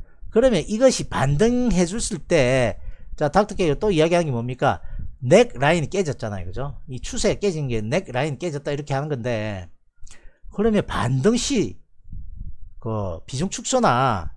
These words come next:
청산의 기회를 삼아야 되지, 끝, 끝까지 들고 가면 안 돼요. 무슨 말인지 이해되십니까?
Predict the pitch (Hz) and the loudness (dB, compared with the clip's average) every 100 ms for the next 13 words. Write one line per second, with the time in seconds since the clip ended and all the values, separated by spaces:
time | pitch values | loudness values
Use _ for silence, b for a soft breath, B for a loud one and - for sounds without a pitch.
0 | - - 359 294 269 147 117 95 - - | -6 -4 0 4 6 4 0 -6 -8 4
1 | 196 175 127 202 190 120 101 - 247 240 | 6 6 4 2 0 0 -4 -6 -8 -10
2 | - 294 285 - 214 233 120 87 107 120 | -10 2 2 4 2 2 0 -2 -4 2
3 | 233 117 101 95 98 165 180 120 147 160 | 4 4 0 -6 -8 -4 -4 0 0 -2
4 | - 185 - 175 | -2 -6 -2 -4